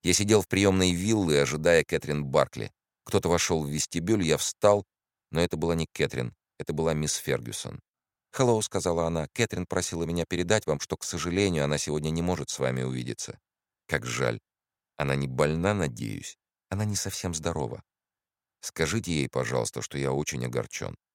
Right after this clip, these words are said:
«Скажу». «А может быть, мне зайти завтра утром?» «Зайдите». «Очень вам благодарен», — сказал я. «Покойной ночи».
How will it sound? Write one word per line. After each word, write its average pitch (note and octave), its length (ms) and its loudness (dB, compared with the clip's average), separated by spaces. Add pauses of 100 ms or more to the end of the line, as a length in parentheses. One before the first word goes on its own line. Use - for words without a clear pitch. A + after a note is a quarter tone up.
(400)
«Скажу». G2 400 0 (720)
«А C2 80 -2
может D#2 260 0
быть, D2+ 360 -4 (340)
мне C#2+ 280 -2
зайти D2 400 -2
завтра C#2+ 500 -2
утром?» - 420 -8 (340)
«Зайдите». F#2+ 540 -4 (920)
«Очень E2 360 -2
вам C2 240 -2
благодарен», — A1+ 680 -4
сказал G#1 460 -8
я. G1+ 180 -14 (520)
«Покойной E2 480 -2
ночи». A#1 420 -6